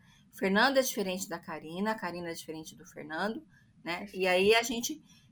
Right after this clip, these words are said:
Speaker 1: é, modelar isso de uma maneira que, é, eu possa, de alguma forma,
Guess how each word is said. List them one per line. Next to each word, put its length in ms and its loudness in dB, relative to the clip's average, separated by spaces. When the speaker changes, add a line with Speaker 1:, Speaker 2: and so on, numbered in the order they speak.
Speaker 1:
é, 160 0
modelar 840 8
isso 440 0
de 100 -4
uma 160 0
maneira 640 2
que, 460 -2
é, 420 6
eu 120 2
possa, 540 2
de 260 2
alguma 340 6
forma, 600 6